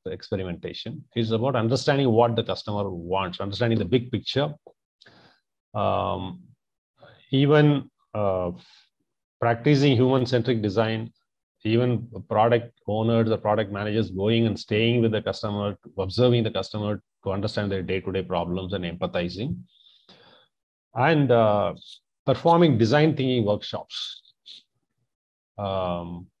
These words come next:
design sprints, and so on. And also pilots to gather insights on U X and usability. It is not an afterthought. So it's worth running, uh, design sprints, it's worth to run pilots to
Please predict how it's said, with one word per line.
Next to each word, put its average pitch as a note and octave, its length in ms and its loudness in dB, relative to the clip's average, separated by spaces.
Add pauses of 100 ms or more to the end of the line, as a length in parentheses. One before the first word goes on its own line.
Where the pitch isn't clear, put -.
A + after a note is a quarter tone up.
(180)
design B2 360 4
sprints, G#2+ 500 -6
and F#2+ 100 -8
so F2+ 220 -4
on. C3+ 180 -6 (380)
And C3+ 160 2
also C#3+ 340 4
pilots F3+ 720 4
to - 80 -2
gather C3 680 2
insights A#2+ 540 -4
on B2 140 -2
U A2 260 2
X A2 200 -2
and F#2 120 -4
usability. F2 380 -8 (1400)
It C#3+ 80 4
is D#3 60 6
not F#3 160 4
an E3+ 80 2
afterthought. G2+ 640 -2
So A2 340 -4 (120)
it's A2 160 0
worth A2+ 300 2
running, C3 520 0 (500)
uh, F2+ 420 -4 (100)
design A2+ 360 0
sprints, G#2 380 -6
it's F#2 140 -6
worth G2+ 180 -6
to A#2 100 2
run G#2+ 280 0
pilots A2 460 0
to G#2 380 -2